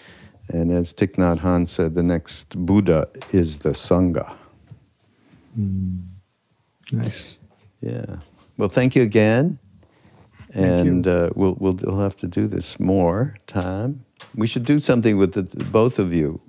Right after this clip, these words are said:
Speaker 1: uh, and go through a, we'll do a,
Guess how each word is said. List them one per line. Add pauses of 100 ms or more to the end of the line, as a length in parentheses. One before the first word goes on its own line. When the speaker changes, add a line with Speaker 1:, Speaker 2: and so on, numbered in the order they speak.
(200)
Speaker 1:
uh,
and (320)
go
through
a, (240)
we'll
do
a,